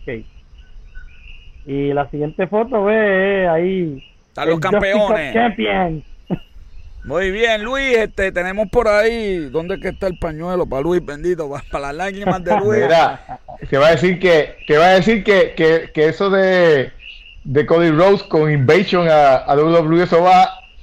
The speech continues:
Speaker 3: no solamente por, porque va, está saliendo él, sino porque ya Tony Khan dijo que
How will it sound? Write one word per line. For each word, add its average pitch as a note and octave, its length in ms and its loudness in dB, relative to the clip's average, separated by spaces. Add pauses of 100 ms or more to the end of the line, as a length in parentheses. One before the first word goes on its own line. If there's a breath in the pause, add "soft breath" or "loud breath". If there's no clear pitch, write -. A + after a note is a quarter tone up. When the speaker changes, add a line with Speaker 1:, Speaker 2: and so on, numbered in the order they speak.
(240)
Speaker 3:
no C3 160 -4
solamente F3 460 0
por, D#3 340 0
porque C#3 420 0
va, B2+ 140 4
está C3+ 160 -2
saliendo D3+ 360 0
él, G3+ 160 4
sino C#3 220 -2
porque A#2+ 240 -4
ya B2 180 2
Tony E3+ 220 0
Khan D3+ 220 2
dijo F3 420 0 (480)
que B2+ 360 2